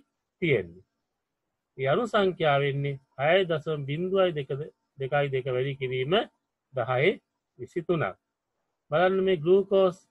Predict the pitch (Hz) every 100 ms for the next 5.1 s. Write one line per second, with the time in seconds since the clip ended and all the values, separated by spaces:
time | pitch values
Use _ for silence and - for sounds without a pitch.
0 | _ _ _ 151 147 139 139 175 208 -
1 | _ _ - 135 139 131 135 139 180 226
2 | - _ _ _ 156 170 180 190 113 95
3 | - _ _ _ _ _ _ - 165 220
4 | 226 220 196 214 202 165 165 185 214 196